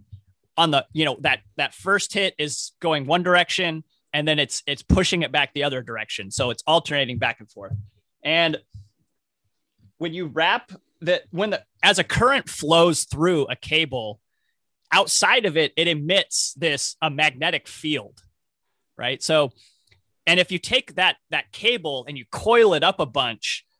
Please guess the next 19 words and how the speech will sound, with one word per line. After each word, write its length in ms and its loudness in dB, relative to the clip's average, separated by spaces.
you 140 0
create 420 0
a 80 -6
bigger 360 -2
and 120 -8
bigger 280 -4
magnetic 460 -4
field 600 -4
from 340 -4
that 220 -6
coil. 480 -2
So 340 2
if 160 -10
you 140 0
were 100 8
to 100 2
take 360 2
that 180 4
coil 640 2